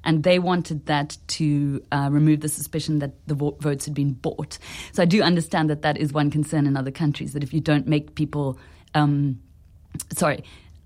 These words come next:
I'm getting confused here, that one argument, uh, i-, in favor of having votes on record is that it's, uh, removes the possibility that you can sell your votes secretly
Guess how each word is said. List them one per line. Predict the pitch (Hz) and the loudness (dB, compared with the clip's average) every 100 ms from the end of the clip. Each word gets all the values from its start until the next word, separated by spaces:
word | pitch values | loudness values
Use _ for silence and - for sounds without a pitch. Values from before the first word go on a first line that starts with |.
| - | 0
I'm | 175 | 4
getting | 156 | 4
confused | 156 151 160 139 - | 2 0 0 0 -2
here, | - - - - | -6 -8 -16 0
that | 170 147 | 0 0
one | 156 180 185 | 2 4 4
argument, | 165 160 156 151 - | 2 4 2 0 0
uh, | 165 139 - - - | -2 -2 -6 -20 -14
i-, | - 160 156 | 0 0 2
in | 170 165 | 2 2
favor | 156 170 147 | 2 0 2
of | 156 135 - | -2 -2 -10
having | - 170 151 | -2 2 4
votes | 147 147 147 - | 4 0 -2 2
on | 165 160 | 4 6
record | 143 139 143 147 | 4 0 -6 -4
is | 147 | -4
that | 143 135 | -2 -2
it's, | 147 - - - - | -4 -4 -14 -14 -2
uh, | 143 143 - - _ - | 0 0 -4 -14 _ 0
removes | 165 165 156 | 4 6 4
the | 151 | 0
possibility | 156 139 156 139 151 | -4 -4 -2 -2 -4
that | 135 | -4
you | 147 | -4
can | 143 | -4
sell | - - 170 | -2 4 4
your | 156 | 4
votes | 143 139 127 | 2 -2 -6
secretly | - - 160 147 - - - | -8 -6 -6 -8 -8 -12 -14